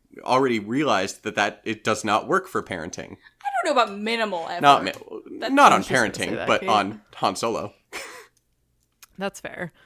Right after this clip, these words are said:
Speaker 3: But, I mean, like, you know, we get this, this, like, super, uh, heartfelt and saddening passage where he's like, "I tried to do this thing, and that was, you, you know, I tried to get Ben a blaster, a play
Speaker 2: Oh.
Speaker 3: blaster, and that was, like, you know,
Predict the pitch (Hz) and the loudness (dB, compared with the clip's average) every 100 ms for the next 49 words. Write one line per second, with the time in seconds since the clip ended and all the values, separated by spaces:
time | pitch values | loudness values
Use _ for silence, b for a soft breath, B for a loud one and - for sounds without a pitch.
0 | b _ 196 180 - _ b - 226 233 | b _ -2 -2 -6 _ b -2 4 4
1 | 214 196 - - 226 214 190 156 180 208 | 4 0 -2 -12 -6 -2 0 0 -2 0
2 | 226 - 208 - - 185 196 185 - - | 0 0 -4 -4 -10 -6 -6 -6 -8 -4
3 | 180 - - 220 202 185 175 170 - - | -6 -6 -8 -8 -4 -2 -2 -6 -12 -6
4 | 170 160 107 135 - - B - 202 185 | -4 -2 -4 -6 -8 -14 B 2 2 4
5 | 214 190 185 185 - 170 175 165 170 165 | 2 2 0 -4 2 2 2 -2 -6 -2
6 | 180 175 190 175 180 190 190 185 165 165 | 0 0 -4 -6 -6 -2 -2 0 -2 -2
7 | b b b - - 294 269 214 247 247 | b b b -10 2 4 4 -2 -2 4
8 | 226 226 - 220 214 214 196 160 175 b | 4 4 4 4 6 4 2 -2 -6 b
9 | b _ _ _ - 226 202 208 180 175 | b _ _ _ 4 6 6 4 0 -8
10 | - 175 208 190 185 180 170 175 233 226 | -14 -4 -2 -2 -2 0 0 0 -2 0
11 | 214 196 185 175 170 175 180 190 180 180 | 2 4 4 6 6 6 4 -2 0 2
12 | 170 240 208 180 156 160 180 190 180 180 | 2 0 2 4 4 2 0 0 2 2
13 | 185 185 190 185 190 180 - b b b | 4 4 2 2 2 2 -4 b b b
14 | b - 190 175 165 | b -6 -2 -2 -2